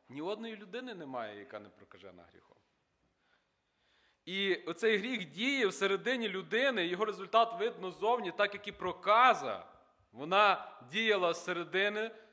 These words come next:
це був мікроб, бактерія, мікроб там спе-, специфічний такий, він, він один в такому, е,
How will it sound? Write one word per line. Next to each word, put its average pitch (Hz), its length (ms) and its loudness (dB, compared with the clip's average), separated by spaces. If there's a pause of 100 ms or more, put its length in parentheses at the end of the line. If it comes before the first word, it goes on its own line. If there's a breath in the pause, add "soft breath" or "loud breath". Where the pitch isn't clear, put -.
це 185 180 -2
був 175 440 -2 (280 loud breath)
мікроб, 185 520 2 (440)
бактерія, 185 760 2
мікроб 175 480 -6
там 160 120 -2
спе-, - 280 -16
специфічний 170 880 -12
такий, 180 420 -14 (360)
він, 135 240 -14
він 143 560 -14 (380)
один 147 300 -6
в - 60 -16
такому, 110 500 -10 (400 soft breath)
е, 98 360 -10